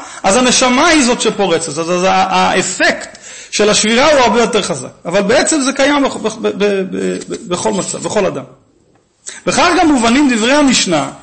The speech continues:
"וכל יום ויום בת קול יוצאת מהר חורב ומכרזת ואומרת, 'אוי להם לבריות מעלבונה של תורה, שכל מי שאינו עוסק בתורה נקרא נזוף.'" עכשיו,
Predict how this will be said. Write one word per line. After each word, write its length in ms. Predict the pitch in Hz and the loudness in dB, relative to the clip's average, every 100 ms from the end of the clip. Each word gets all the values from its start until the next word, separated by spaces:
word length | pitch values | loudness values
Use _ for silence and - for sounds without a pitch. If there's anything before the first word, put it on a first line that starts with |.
| - - - 185 | -20 -20 -8 -4
"וכל 300 | - 311 392 | 0 2 4
יום 240 | 330 320 | 4 4
ויום 320 | 269 247 294 254 | 4 4 4 2
בת 160 | 214 | 0
קול 140 | - 285 | 0 2
יוצאת 420 | 269 226 277 269 | 2 2 0 0
מהר 260 | 226 247 | 0 0
חורב 260 | 208 220 233 | 0 0 2
ומכרזת 560 | 214 190 - 247 233 180 | 0 0 0 0 0 -2
ואומרת, 500 | 180 196 233 220 - | 0 0 0 -2 0
'אוי 220 | 294 320 | 2 4
להם 220 | 294 262 | 4 2
לבריות 440 | 220 190 220 247 | 0 2 2 2
מעלבונה 400 | 240 202 180 208 | 0 0 0 0
של 140 | 214 190 | 0 -2
תורה, 420 | - 151 208 285 311 - - - - | -6 -2 2 0 -2 -8 -14 -12 -4
שכל 340 | 156 277 349 | -2 2 4
מי 100 | 311 | 4
שאינו 240 | 233 240 214 | 4 4 2
עוסק 260 | 190 269 | 2 0
בתורה 380 | 226 220 202 240 | 0 0 0 2
נקרא 300 | 226 190 180 | 0 0 0
נזוף.'" 500 | 165 127 123 - - _ _ _ _ _ _ _ _ _ _ _ _ _ _ _ _ - - | 0 -2 -8 -12 -14 _ _ _ _ _ _ _ _ _ _ _ _ _ _ _ _ -20 -6
עכשיו, 420 | - 277 254 | 0 2 2